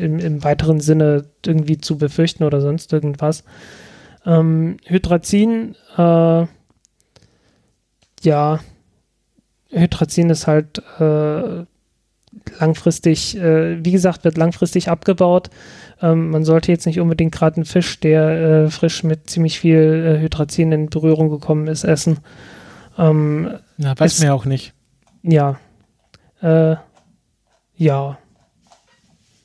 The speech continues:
Speaker 1: Wie gesagt, ich, ich fand das halt, äh, es ist halt auch leider wieder mal typisch. Äh, natürlich taucht da auch wieder Greenpeace und so weiter mit auf.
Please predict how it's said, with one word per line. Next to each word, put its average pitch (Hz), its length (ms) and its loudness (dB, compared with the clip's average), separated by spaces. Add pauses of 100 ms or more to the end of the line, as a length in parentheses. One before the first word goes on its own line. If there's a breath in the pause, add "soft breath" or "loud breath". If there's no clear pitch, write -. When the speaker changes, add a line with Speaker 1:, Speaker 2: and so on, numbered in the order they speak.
(1600)
Speaker 1:
Wie 208 120 0
gesagt, 180 360 0
ich, 180 180 -10
ich 185 140 -10
fand 180 200 -2
das 170 180 -2
halt, 160 400 -2
äh, 160 480 -4
es 175 180 -18
ist 202 160 -4
halt 190 120 0
auch 165 120 -6
leider 165 360 0
wieder 170 140 0
mal 160 160 0
typisch. 185 600 -2
Äh, 156 380 2
natürlich 160 480 -4
taucht 165 240 -2
da 180 60 0
auch 160 120 -6
wieder 156 160 -2
Greenpeace 160 520 -4
und 165 100 -6
so 165 100 -6
weiter 156 220 -2
mit 156 160 -6
auf. 165 300 -4